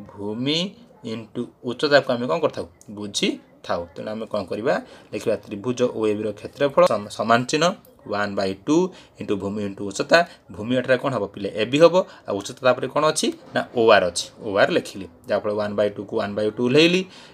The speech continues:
ଏଠି ଏ ବିର ଆମେ କ'ଣ ଧରିଥିଲେ? ବାହୁ ଧରିଥିଲେ ଏ ବୋଲି। ତେଣୁ ଏ ଧ-, ଏ ଲେଖିଲି। ଆଉ ଓ, ଓ ଆର୍ ବଦଳରେ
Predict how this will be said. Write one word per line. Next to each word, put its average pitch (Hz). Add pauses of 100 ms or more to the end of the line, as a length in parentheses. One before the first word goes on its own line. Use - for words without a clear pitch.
ଏଠି 117
ଏ 120
ବିର 127
ଆମେ 139
କ'ଣ 156
ଧରିଥିଲେ? 151 (140)
ବାହୁ 110
ଧରିଥିଲେ 127 (120)
ଏ 139
ବୋଲି। 160 (220)
ତେଣୁ 104 (100)
ଏ 104
ଧ-, 104
ଏ 110
ଲେଖିଲି। 151 (260)
ଆଉ 101 (280)
ଓ, - (220)
ଓ 123
ଆର୍ 135
ବଦଳରେ 110